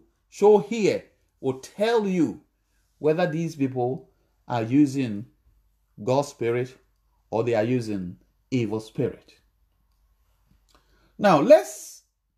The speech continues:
quickly go to Acts chapter eight, verse nine to eleven. Sometimes people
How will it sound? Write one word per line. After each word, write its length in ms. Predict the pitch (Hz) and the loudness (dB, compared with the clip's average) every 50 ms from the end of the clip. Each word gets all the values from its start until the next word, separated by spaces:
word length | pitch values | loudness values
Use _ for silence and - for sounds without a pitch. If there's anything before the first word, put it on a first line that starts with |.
| _ _ _ - | _ _ _ -10
quickly 340 | - 247 214 247 247 240 | -10 -8 -8 -8 -8 -8
go 240 | 220 170 190 208 202 | -4 0 2 2 2
to 300 | 196 202 170 147 - - - | 2 -2 -6 -8 -8 -6 -6
Acts 300 | 190 208 214 202 - - | -4 -4 -4 -6 -8 -8
chapter 320 | - 151 127 - 143 - - _ - | -8 -8 -8 -8 -10 -12 -10 _ 0
eight, 720 | 196 202 156 107 104 - - _ - - - - - - _ _ _ _ _ _ _ _ _ _ _ _ _ - | 0 0 0 -2 -8 -14 -20 _ -20 -20 -20 -20 -20 -20 _ _ _ _ _ _ _ _ _ _ _ _ _ 0
verse 320 | 110 147 147 143 147 - | 2 2 2 2 0 -4
nine 300 | 156 165 180 202 214 214 | -2 0 0 0 0 -2
to 160 | - - 135 | -4 -6 -8
eleven. 480 | 117 117 123 131 120 104 101 78 71 - _ _ _ _ _ _ _ _ _ _ _ _ _ _ _ _ _ _ _ _ _ _ _ _ _ _ _ _ _ _ _ _ | -6 -2 0 0 0 0 -2 -8 -14 -18 _ _ _ _ _ _ _ _ _ _ _ _ _ _ _ _ _ _ _ _ _ _ _ _ _ _ _ _ _ _ _ _
Sometimes 540 | _ - - 262 277 269 208 185 175 175 165 | _ -4 -2 -2 2 2 2 2 2 0 0
people 640 | - 262 254 - - - 247 - - - - - | -2 -2 -2 2 4 4 4 4 2 0 -6 -12